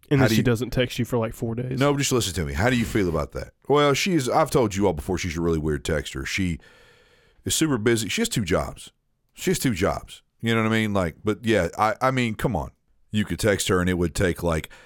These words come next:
Speaker 2: six hours to respond, which, I mean, annoys the shit out of me, but I get it.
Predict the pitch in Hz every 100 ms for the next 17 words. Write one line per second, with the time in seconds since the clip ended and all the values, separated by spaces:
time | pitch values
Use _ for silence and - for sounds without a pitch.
0 | - - - 101 - 101 85 85 - 76
1 | - 95 80 69 69 71 - - 85 71
2 | 71 64 55 78 82 76 78 78 71 69
3 | - - 82 64 62 62 71 82 92 80
4 | 65 80 60 60